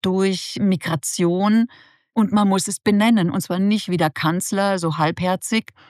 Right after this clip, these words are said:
sondern einfach klare Fakten benennen, so wie wir das tun. Und wir verlangen von der Politik erstens, dass diese Fakten benannt werden und zweitens, dass scharf gegen Täter vorgegangen wird,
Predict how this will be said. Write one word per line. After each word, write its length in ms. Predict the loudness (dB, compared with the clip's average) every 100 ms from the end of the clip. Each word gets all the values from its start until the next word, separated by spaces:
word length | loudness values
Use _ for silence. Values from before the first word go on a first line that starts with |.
| _ _ -10
sondern 480 | -2 0 2 0 0
einfach 500 | 0 0 0 -2 -4 -6
klare 420 | -4 0 0 -2
Fakten 440 | -2 -6 -4 0 2
benennen, 440 | 4 6 6 4
so 160 | 2 2
wie 140 | 2
wir 140 | 2 2
das 240 | 2 0
tun. 560 | -2 2 4 4 0 -4 -2
Und 160 | 2
wir 140 | 2 2
verlangen 420 | 2 4 4 2
von 160 | 0
der 80 | -2
Politik 460 | 0 0 0 -2 -4
erstens, 640 | 0 0 0 0 2 0 -6 -20 -20 _ -2
dass 220 | -2 0
diese 220 | 0 0
Fakten 360 | -2 -4 2 4
benannt 480 | 6 6 4 2
werden 460 | 2 4 4 0 -4 -6 -20 -6
und 220 | -2 0
zweitens, 640 | 0 2 2 2 -2 -2 -2
dass 380 | -2 -2 -8 -12 -6
scharf 540 | -2 0 2 0 0
gegen 280 | 0 2 0
Täter 540 | 2 2 2 0 -2 -2
vorgegangen 800 | -2 0 0 2 2 2 2 2
wird, 220 | -2